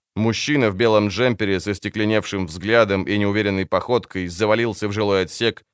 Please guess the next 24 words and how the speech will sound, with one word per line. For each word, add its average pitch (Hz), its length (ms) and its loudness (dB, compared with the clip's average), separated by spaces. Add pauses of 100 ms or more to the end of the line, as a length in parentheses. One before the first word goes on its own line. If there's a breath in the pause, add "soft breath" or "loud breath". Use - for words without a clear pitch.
(120)
и 127 120 2
его 117 220 4
вырвало 95 420 0
на 90 160 0
охранника. 76 720 -6 (580)
«Твою 151 400 6
мать!» 143 540 -2 (180)
вскрикнул 104 580 -4
Амос. 78 460 -4 (260 soft breath)
Миллер 110 380 2
вскочил 110 460 -2
с - 120 -10
места, 113 360 0
даже 104 200 2
не 107 100 2
разобравшись, 104 640 2
что 107 200 -4
случилось. 95 720 -8 (140)
Холден 92 420 0
тоже 87 240 -2
встал. 55 420 -12 (380)
«Амос», 113 400 2 (160)
позвал 90 400 0
он, — 50 180 -10